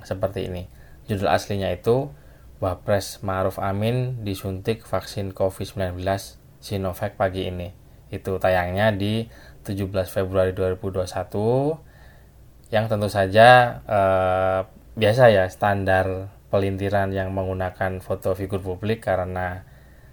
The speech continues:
persediaan atau stoknya berlimpah. Ya, namanya figur publik itu kan banyak fotonya. Eh, ada juga yang pernah muncul di media, lalu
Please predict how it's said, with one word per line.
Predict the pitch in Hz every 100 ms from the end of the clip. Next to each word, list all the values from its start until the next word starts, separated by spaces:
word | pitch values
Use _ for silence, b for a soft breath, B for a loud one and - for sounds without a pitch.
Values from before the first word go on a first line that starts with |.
| b b - - -
persediaan | - 101 104 95 98 95
atau | 92 101
stoknya | 95 104 101 101
berlimpah. | 98 92 90 113
Ya, | 131 95
namanya | 90 92 90
figur | - 95 92
publik | 92 95 95 95
itu |
kan | 104
banyak | 104 95 90
fotonya. | 95 - 87 90 101 120 147 147 B B B B B
Eh, | 104 98 92 90 90 90 92 90
ada | - 98 95
juga | 92 92 107 101
yang | 98 95 92
pernah | 95 95
muncul | 92 95 98
di | 92
media, | 92 90 95 98 107 117
lalu | 95 95 98